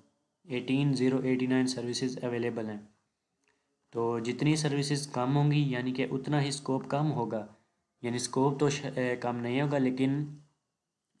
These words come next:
ए, आपकी गिग शायद first नंबर पर आ जाए, शायद आपकी गिग जो है second page पर आ जाए। आप, हो सकता है आपकी गिग इस जगह पर आ जाए, ये जो मोईद ज़ीरो थ्री है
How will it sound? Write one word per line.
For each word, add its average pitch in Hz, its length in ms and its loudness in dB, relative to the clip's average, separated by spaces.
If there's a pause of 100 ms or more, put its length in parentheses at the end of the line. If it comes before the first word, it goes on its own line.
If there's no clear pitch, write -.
ए, 120 540 -4
आपकी 131 420 2
गिग 127 220 0
शायद 127 440 0 (640)
first 123 240 0
नंबर 123 240 0
पर 127 140 2
आ 127 120 4
जाए, 123 200 -2 (360)
शायद 123 440 0
आपकी 123 380 0
गिग 127 280 2
जो 123 120 0
है 120 180 2
second 120 380 -2
page 131 240 0
पर 123 100 -2
आ 117 100 2
जाए। 117 220 -4 (760)
आप, 127 300 -2
हो 127 120 2
सकता 131 280 -2
है 127 80 4
आपकी 127 180 -4
गिग 123 400 -2
इस 123 140 -2
जगह 127 260 2
पर 123 120 0
आ 117 80 2
जाए, 117 200 -4 (280)
ये 120 160 -2
जो 120 500 -2 (100)
मोईद 123 440 0
ज़ीरो 120 300 0
थ्री 117 220 -4
है 113 160 -6